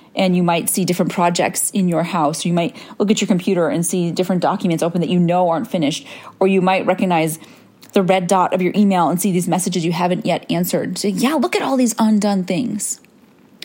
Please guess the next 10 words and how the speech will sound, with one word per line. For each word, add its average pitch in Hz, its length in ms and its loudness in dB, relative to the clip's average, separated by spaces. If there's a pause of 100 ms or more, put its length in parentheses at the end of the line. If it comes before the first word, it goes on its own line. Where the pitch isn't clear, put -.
(400)
But - 80 0
if 214 60 4
you 196 60 0
take 415 260 0
a 285 40 6
moment - 420 -2 (840)
and 208 100 2
you 208 60 0
ask - 320 -4
again, 190 460 -2